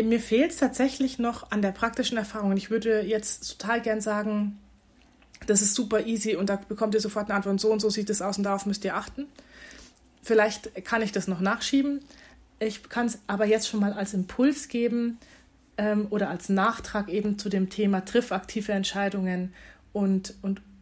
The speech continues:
um das noch ein bisschen zu unterfüttern, vielleicht hilft dir diese Technik, ähm, dabei, schneller, leichter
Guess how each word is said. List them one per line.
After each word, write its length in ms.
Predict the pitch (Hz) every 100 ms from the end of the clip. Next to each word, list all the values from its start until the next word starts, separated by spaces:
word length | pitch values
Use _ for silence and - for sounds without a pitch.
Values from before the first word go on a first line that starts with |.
| -
um 220 | 254 233
das 160 | 214 214
noch 80 | 208
ein 100 | 202
bisschen 280 | 202 208 190
zu 120 | 202
unterfüttern, 640 | 190 185 - 196 185 180
vielleicht 560 | 175 185 190 208 208 -
hilft 300 | 208 208 -
dir 80 | 185
diese 280 | 196 180
Technik, 640 | 175 180 170 180 170 - - - - - - - - - - _ _ - -
ähm, 280 | 185 180 180
dabei, 640 | 175 175 165 170 170 175 - _ _ _ _ _ - - _ - -
schneller, 640 | - - 202 202 202 190
leichter 920 | 190 180 175 196 - 190 180 180 175